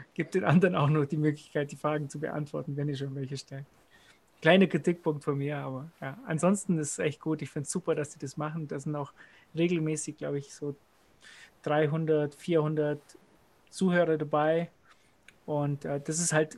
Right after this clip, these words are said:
wirklich eine sehr, sehr niedrige Schwelle, ne? So ein Twitter-Stammtisch, da gehst halt mal schnell rein und dann gehst wieder raus. Man hört schon ein bisschen zu und, ähm, da sind ja auch einige, ähm, ja, Journalisten, habe ich gesehen,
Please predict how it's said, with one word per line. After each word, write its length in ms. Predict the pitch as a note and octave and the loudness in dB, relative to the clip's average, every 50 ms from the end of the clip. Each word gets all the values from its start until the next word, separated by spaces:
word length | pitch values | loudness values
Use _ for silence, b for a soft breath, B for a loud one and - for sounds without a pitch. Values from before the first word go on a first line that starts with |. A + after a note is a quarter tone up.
| - F3 | -10 -8
wirklich 280 | E3 D#3 F3 D3+ - E3+ | -6 -4 -4 -4 -4 -2
eine 120 | D#3+ D3+ | -2 -2
sehr, 220 | D3 C#3+ E3 E3 D#3+ | -2 0 0 0 2
sehr 140 | D3+ D#3 | 2 2
niedrige 400 | D#3 E3 F3+ D#3+ D#3 D3+ C#3 C#3+ | 0 0 0 -2 -2 -4 -2 -2
Schwelle, 360 | C3 - - E3 D#3+ D3+ C3+ B2 | -2 -2 0 0 0 0 -2 -4
ne? 180 | C3 D3 D3+ D3 | -4 -8 -8 -6
So 80 | D3 | -6
ein 100 | C3+ C3 - - | -6 -6 -8 -10
Twitter-Stammtisch, 720 | - F#3 F#3+ - D3+ - - D#3+ D#3 D3+ - D#3 C#3+ - | -10 -8 -6 -6 -6 -6 -6 -8 -8 -8 -8 -10 -10 -8
da 100 | - D3 | -10 -10
gehst 240 | C#3+ C#3+ D#3+ D#3 - | -8 -8 -6 -4 -4
halt 140 | D#3 D3+ | -4 -4
mal 120 | D3+ C#3+ C#3+ | -4 -6 -6
schnell 220 | C#3+ - D3 C#3 | -6 -8 -8 -8
rein 320 | C#3 D3 D#3 E3+ F3 E3+ D#3 | -8 -6 -6 -6 -6 -6 -6
und 160 | D3 C#3 C#3 _ | -8 -8 -10 _
dann 120 | - - C#3+ | -14 -12 -10
gehst 180 | D3 C#3+ - | -10 -10 -10
wieder 100 | D3+ D3+ | -10 -10
raus. 460 | C#3 C#3 C#3+ D3+ E3 E3+ E3+ - - b b b b b b b b b b _ - | -10 -8 -8 -6 -6 -6 -8 -10 -14 b b b b b b b b b b _ -6
Man 80 | C#3 | -4
hört 120 | C#3 D#3 D3+ | -2 -2 -2
schon 120 | - E3+ | -2 -4
ein 0 | |
bisschen 260 | D#3 D3 - D#3 D3 | -6 -6 -6 -6 -8
zu 240 | - - F3+ F#3 F#3+ | -6 -6 -4 -2 -2
und, 240 | F#3 D#3+ D3+ C#3+ - | -2 -4 -6 -8 -8
ähm, 460 | D#3 D3+ D3 C#3+ C#3 C#3+ C#3 C#3+ D3 D3 - _ | -10 -8 -8 -8 -6 -6 -6 -8 -8 -10 -12 _
da 80 | - C#3+ | -12 -8
sind 160 | C#3 - F3+ | -6 -4 -2
ja 100 | F3+ D#3 | -2 -2
auch 160 | C#3+ C#3 - | -2 -4 -4
einige, 580 | - D#3+ D#3 D#3+ D3+ C#3+ D3 C#3+ C#3 C#3 C#3 C#3 b b b b b b b b b b b b b _ _ _ _ _ _ | -6 -6 -4 -4 -4 -2 0 0 0 0 -2 -4 b b b b b b b b b b b b b _ _ _ _ _ _
ähm, 280 | C4+ G3 D3 C#3+ C#3 C3 - _ _ | -10 -8 -6 -6 -6 -8 -10 _ _
ja, 200 | - C3+ C#3+ D3+ | -6 -6 -4 -4
Journalisten, 600 | D3 - - D3+ C#3 C3+ C#3 D3+ D3+ - - E3+ | -4 -4 -4 -2 -2 -2 -2 -4 -4 -2 -2 -2
habe 140 | D3+ D#3 D3+ | -2 -2 -4
ich 80 | C#3+ - | -6 -6
gesehen, 560 | - D3 C#3 C#3+ D3 D#3 D#3 D#3+ D#3 D#3 C#3+ | -8 -8 -6 -6 -6 -4 -4 -4 -4 -6 -8